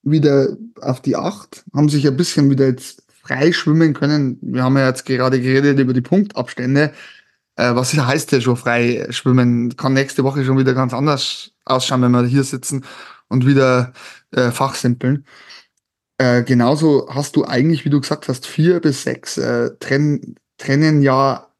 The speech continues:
nur ein einziger Punkt. Kaufbeuren, Krimitschau, Landshut, die das Derby gewonnen haben gegen Rosenheim zu Hause.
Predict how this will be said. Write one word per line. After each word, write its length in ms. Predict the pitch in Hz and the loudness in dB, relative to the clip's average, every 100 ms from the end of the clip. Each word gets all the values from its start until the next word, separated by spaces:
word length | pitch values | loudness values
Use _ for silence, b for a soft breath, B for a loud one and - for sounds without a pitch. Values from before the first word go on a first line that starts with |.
| - | -2
nur 320 | 147 151 143 | 2 4 2
ein 220 | 131 143 | 0 0
einziger 360 | 135 131 131 131 | 0 0 0 -4
Punkt. 440 | - 156 131 - B B B B B | -2 -2 -2 -10 B B B B B
Kaufbeuren, 560 | - 127 123 135 147 139 | -4 -4 2 2 2 0
Krimitschau, 500 | - 156 151 - 131 | 0 0 0 0 2
Landshut, 600 | 127 165 202 - 208 - B B B - | 2 2 0 0 0 -4 B B B 0
die 60 | |
das 140 | 147 131 | 0 2
Derby 300 | 139 156 190 | 2 2 2
gewonnen 460 | 185 175 180 190 | 2 2 0 0
haben 260 | 185 - 208 | -2 -4 -4
gegen 320 | 170 139 139 | -2 0 0
Rosenheim 500 | 131 165 175 180 190 | 2 0 0 -2 -2
zu 160 | - 170 | 0 2
Hause. 380 | 170 185 185 | 2 0 -4